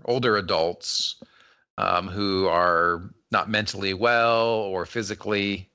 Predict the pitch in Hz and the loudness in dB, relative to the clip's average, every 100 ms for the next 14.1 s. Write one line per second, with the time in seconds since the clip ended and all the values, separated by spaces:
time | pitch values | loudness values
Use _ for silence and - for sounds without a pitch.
0 | - 104 107 104 101 101 90 95 95 - | -8 -2 2 2 2 2 0 0 0 2
1 | 107 98 98 95 90 98 - 110 95 92 | 0 0 -4 -4 -6 -6 0 0 2 -2
2 | 98 85 90 - 95 107 98 98 - 90 | -2 -6 -2 0 0 0 0 0 -2 -6
3 | 85 90 87 90 87 _ _ _ _ _ | 0 0 2 0 -4 _ _ _ _ _
4 | - 95 95 95 - 90 - 71 143 123 | -8 -2 -2 -2 -6 -12 -10 -4 0 0
5 | 117 120 104 92 90 - - 110 107 98 | 0 -2 -2 -4 -6 -10 -4 0 2 2
6 | 98 98 95 - - - - _ _ _ | 2 2 -2 -10 -20 -20 -20 _ _ _
7 | 92 85 92 - - - 160 165 175 131 | -2 -2 -2 -14 -20 -2 2 2 0 -2
8 | 120 107 131 120 135 110 113 101 - - | -2 -2 -2 -2 0 -2 -4 -10 -14 -18
9 | _ - 147 120 131 127 - 120 113 104 | _ -4 -4 -2 0 0 2 0 2 0
10 | 101 92 101 107 104 85 87 - - - | -2 0 0 0 -2 -8 -10 -10 -10 -10
11 | - - 101 92 92 95 113 107 95 82 | -6 0 0 0 -2 0 -2 0 -2 -2
12 | 76 85 85 101 98 95 95 - _ _ | -4 -8 -4 0 0 -2 -6 -14 _ _
13 | _ 92 92 104 98 92 101 95 95 92 | _ -4 -2 0 0 2 0 0 -2 -4
14 | 95 | -8